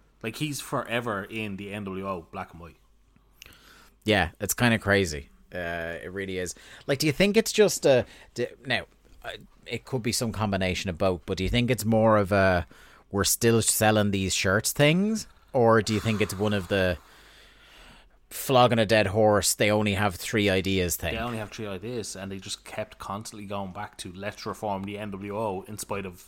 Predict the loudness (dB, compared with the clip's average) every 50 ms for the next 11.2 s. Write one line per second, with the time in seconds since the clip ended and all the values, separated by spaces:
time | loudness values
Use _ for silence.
0 | _ _ _ -10 -8 -8 -8 -8 -8 -8 -8 -6 -6 -6 -6 -6 -6 -8 -8 -8
1 | -8 -8 -8 -8 -10 -10 -10 -8 -8 -8 -10 -12 -16 -20 -20 -20 -20 -20 -20 -20
2 | -20 -20 _ _ _ _ _ _ 0 4 8 8 10 10 10 8 6 4 2 0
3 | 0 0 -4 -12 _ -14 -14 -14 -14 -16 -20 -20 _ _ _ _ _ 0 0 0
4 | 0 -4 -4 4 6 8 8 8 6 6 6 6 4 6 4 4 4 4 4 0
5 | 2 2 2 2 2 2 2 2 0 0 0 0 -2 -2 -2 -2 -2 -2 -2 -4
6 | -4 -4 0 0 0 0 0 0 -2 -4 -2 -2 -4 -6 -8 -8 -8 -6 -4 -4
7 | -4 -4 -4 -4 -4 -6 -8 _ _ -4 -2 -2 -2 -2 -4 -4 -4 -4 -2 0
8 | 0 2 0 0 -2 -4 -6 -6 -4 -6 -4 -4 -2 -2 -2 -4 -6 -10 -12 -14
9 | _ _ _ -2 -2 0 0 2 2 2 2 2 0 0 0 -2 -2 -4 -4 -4
10 | -4 -4 -6 -8 -6 -4 -4 -4 -4 -2 -2 -2 -4 -4 -8 -12 -10 -10 -8 -8
11 | -10 -12 -14 -16